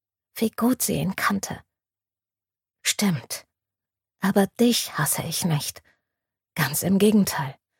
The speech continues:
Ich bin tierisch verliebt in dich, Lena“, murmelte er. Er hatte keine Ahnung, ob sie über die Musik hinweg sein donnerndes Herz hören konnte. Ihre Hand verrutschte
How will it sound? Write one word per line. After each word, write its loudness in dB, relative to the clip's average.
Ich 0
bin 0
tierisch 0
verliebt 2
in 0
dich, -4
Lena“, -2
murmelte 4
er. 0
Er 4
hatte 2
keine 2
Ahnung, 4
ob -4
sie -2
über 0
die 0
Musik 4
hinweg 2
sein -6
donnerndes 2
Herz -2
hören 0
konnte. -8
Ihre 4
Hand 4
verrutschte 0